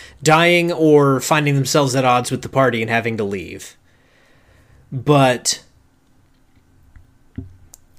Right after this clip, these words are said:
this was, uh, this was Austin's most recent character, and the one that he finished with. Um,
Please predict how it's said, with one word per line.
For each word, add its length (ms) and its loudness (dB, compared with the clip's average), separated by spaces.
this 300 0
was, 480 6
uh, 280 2
this 180 -2
was 120 0
Austin's 460 0
most 240 -2
recent 320 -4
character, 720 -6
and 100 -8
the 40 -4
one 140 -4
that 80 -4
he 80 -4
finished 720 -6
with. 520 -8
Um, 500 -2